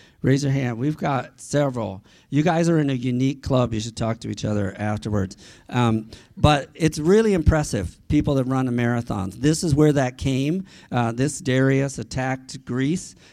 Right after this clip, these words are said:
and they won, and a guy ran twenty-six miles or so from, uh, from marathon to Athens to bring the good news. Now, it's a good thing for Kenny that the Persians didn't win,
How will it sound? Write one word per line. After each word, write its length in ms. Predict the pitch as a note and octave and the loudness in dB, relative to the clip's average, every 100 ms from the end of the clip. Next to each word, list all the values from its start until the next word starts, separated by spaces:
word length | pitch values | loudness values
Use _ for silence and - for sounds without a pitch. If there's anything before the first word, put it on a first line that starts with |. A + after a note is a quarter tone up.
| _ | _
and 240 | B2+ A#2 A2 | -4 -2 -2
they 80 | A2 | -2
won, 440 | G#2+ B2 D3 G3+ | -2 -2 0 -2
and 200 | G#3+ A#2+ | -2 -4
a 60 | A#2 | -4
guy 240 | B2 B2+ | -4 -4
ran 480 | C3 C3 C3 B2+ C3 | -4 -4 -4 -6 -8
twenty-six 560 | - C3+ C3+ C3 C3+ - | -4 -2 0 -2 -8 -6
miles 320 | C3 C3 C3 | -4 -2 -4
or 60 | B2+ | -4
so 340 | C3+ C3+ C3+ - - | -2 -2 -4 -8 -20
from, 500 | - C#3 C3 A#2+ A2 - | -4 0 2 0 -4 -6
uh, 300 | A2+ G#2+ G2+ - _ _ | -4 -2 -4 -12 _ _
from 560 | - - C3+ C#3 C3+ - - _ _ - | -16 -4 -2 0 -2 -4 -20 _ _ -4
marathon 600 | A2+ C#3+ D#3 - A#2+ G#2+ | 0 2 0 -2 -4 -4
to 160 | - - | -6 -8
Athens 480 | A#2 B2 A2 F#2+ - | -6 -6 -6 -8 -8
to 80 | |
bring 200 | A2+ A2 | -4 -2
the 80 | G#2 | -4
good 200 | G#2+ G#2+ | -4 -4
news. 320 | A2 G#2 F#2 - - - | -2 -2 -4 -10 -16 -2
Now, 340 | C3+ B2+ G#2 - _ _ - | 0 2 -2 -10 _ _ -4
it's 200 | C3 - | -4 0
a 20 | |
good 180 | E3+ F3 | 0 2
thing 160 | D#3+ | 0
for 160 | D3+ B2+ | 0 -4
Kenny 340 | C#3 C#3 D3+ | -2 0 -2
that 320 | D3+ A#2+ A2 - | -2 -4 -4 -6
the 60 | |
Persians 460 | - B2 C3 D3 C3 | -4 -2 0 -2 -2
didn't 220 | D3 D#3 | -4 -2
win, 380 | D3+ D3+ E3 | 0 0 -2